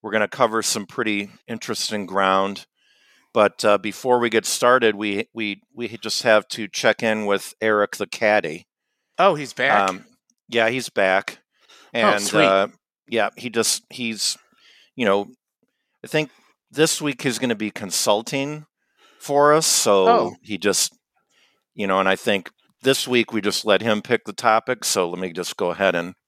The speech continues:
Speaker 2: Okay,
Speaker 1: uh,
Speaker 2: sounds
Speaker 1: turn
Speaker 2: good.
Speaker 1: on his transistor tube microphone. You there, Eric? <laughs> I'm here, of course. What'd you think I was doing?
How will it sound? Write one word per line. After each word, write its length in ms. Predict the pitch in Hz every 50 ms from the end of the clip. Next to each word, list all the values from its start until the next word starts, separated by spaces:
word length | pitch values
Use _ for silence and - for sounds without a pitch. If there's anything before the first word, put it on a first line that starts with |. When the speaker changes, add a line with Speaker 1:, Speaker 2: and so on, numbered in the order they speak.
| _ _ -
Speaker 2:
Okay, 320 | 139 156 - - 170 165
Speaker 1:
uh, 40 | 175 - _ - -
Speaker 2:
sounds 380 | - - 143 143 147 147 143
Speaker 1:
turn 100 | - -
Speaker 2:
good. 120 | 139 139 98
Speaker 1:
on 140 | 98 98 98
his 260 | 95 92 87 - - - _ _
transistor 960 | - - 123 110 98 92 87 104 104 95 - - - 101 95 92 101 95 - _ _ _ _ _ _ _ _ _ _
tube 540 | - - - 120 107 98 95 98 92 90 90 - _
microphone. 800 | - 101 104 101 - - 95 - - - 95 87 90 95 98 - _ _ _ _ _
You 140 | 110 107
there, 320 | 95 110 117 123 131 139 147
Eric? 420 | - 143 147 156 170 175 - - - _ _ _ _ _ _ _ _ _ _ _ _
<laughs> 40 | - 440 - - - 233 - _ _ - - - _ - - _ _ _ _ - - - - _ _ _ _ _ _ _ - - _ -
I'm 80 | 139 - -
here, 180 | 175 170 151 123
of 80 | 98 -
course. 480 | - 175 147 120 104 - - - - - _ _ _ _
What'd 180 | - 131 123 -
you 60 | 123
think 260 | - - 170 165 156
I 60 | 147
was 200 | 135 123 113 101
doing? 320 | - - 110 101 98 101